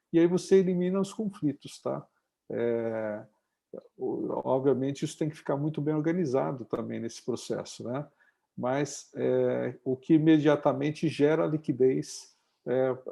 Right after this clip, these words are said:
pra outra parte da família que ficou, tá? Mas que ficaria destinada à, à venda das cotas pro,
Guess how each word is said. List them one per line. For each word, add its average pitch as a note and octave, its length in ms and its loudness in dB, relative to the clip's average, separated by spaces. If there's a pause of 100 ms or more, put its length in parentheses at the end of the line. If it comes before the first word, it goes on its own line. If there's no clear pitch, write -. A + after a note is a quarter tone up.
(120)
pra C3 340 -2
outra C3+ 300 0
parte C3 420 -4
da C3 100 -4
família B2+ 380 -2
que C3 100 -8
ficou, A2 440 -8 (320)
tá? - 260 -6 (680)
Mas B2 320 -2
que - 180 -6
ficaria D3 460 2 (100)
destinada C#3 600 -2
à, C3+ 480 0
à - 20 0
venda F3+ 500 0
das D3+ 280 -4
cotas C#3 400 -4
pro, - 160 -8